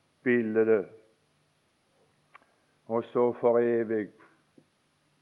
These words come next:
å være hjemme. Å, hvilken lykke når vi er fremme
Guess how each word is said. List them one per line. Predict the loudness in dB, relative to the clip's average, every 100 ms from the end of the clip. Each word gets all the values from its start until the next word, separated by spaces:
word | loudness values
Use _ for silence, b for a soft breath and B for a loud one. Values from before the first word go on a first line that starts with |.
| -2
å | 0
være | 2 2 2 0
hjemme. | 0 0 -2 -12 -14 -6
Å, | 0 2 4 4 0 -4 -10 -16 _ _ _ _ _ _ -10 0
hvilken | 4 4 2 -4 -12 _ 2 2 0 -10 -20 _ -10
lykke | 0 2 2 -2 -20 -6 0 0 0 -6 -20 _ _ _ _ -8
når | -2 0 0
vi | -2 -2
er | -2
fremme | 0 0 0 -8